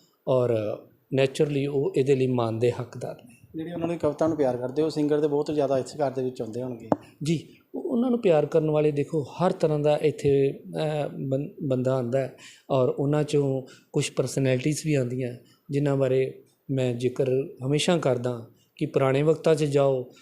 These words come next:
Speaker 1: ਤੇ ਮੁਹੰਮਦ ਰਫੀ, ਉਸ ਟਾਈਮ ਦੇ ਪੰਜਾਬੀ ਆਰਟਿਸਟ ਜਿਹੜੇ ਉਸ ਟਾਈਮ ਸੀ, ਖਰੈਤੀ ਭੈਂਗਾ ਸੀਗੇ, ਗੋਪਾਲ ਸਹਿਗਲ, ਇੰਦਰਾ ਬਿੱਲੀ, ਹਾਂਜੀ, ਇਹ ਉਸ ਟਾਈਮ ਦੇ ਪੰਜਾਬੀ ਸਾਡੇ ਅਭਿਨੇਤਾ ਔਰ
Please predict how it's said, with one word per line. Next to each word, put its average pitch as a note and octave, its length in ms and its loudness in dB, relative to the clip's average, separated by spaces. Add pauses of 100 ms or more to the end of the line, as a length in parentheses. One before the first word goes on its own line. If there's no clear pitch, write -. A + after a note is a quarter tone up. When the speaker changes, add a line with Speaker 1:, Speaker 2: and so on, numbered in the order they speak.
(160)
Speaker 1:
ਤੇ C#3+ 100 2
ਮੁਹੰਮਦ C3 460 0
ਰਫੀ, C3 520 0 (240)
ਉਸ D#3 180 6
ਟਾਈਮ C#3+ 260 2
ਦੇ C#3 100 4
ਪੰਜਾਬੀ C3+ 520 2
ਆਰਟਿਸਟ B2 560 2 (420)
ਜਿਹੜੇ C3+ 180 2
ਉਸ B2 140 0
ਟਾਈਮ C3 240 0
ਸੀ, C3 140 -2
ਖਰੈਤੀ C3+ 460 2
ਭੈਂਗਾ B2+ 440 2
ਸੀਗੇ, B2+ 480 2 (300)
ਗੋਪਾਲ C3+ 400 4
ਸਹਿਗਲ, C3 600 2
ਇੰਦਰਾ C#3+ 360 4
ਬਿੱਲੀ, C3 460 0 (380)
ਹਾਂਜੀ, D3+ 320 0
ਇਹ F#3+ 180 4
ਉਸ F3 160 2
ਟਾਈਮ D#3 240 2
ਦੇ E3 120 0
ਪੰਜਾਬੀ C#3+ 540 0 (220)
ਸਾਡੇ C#3+ 500 0 (180)
ਅਭਿਨੇਤਾ D3 640 2 (220)
ਔਰ C#3 420 2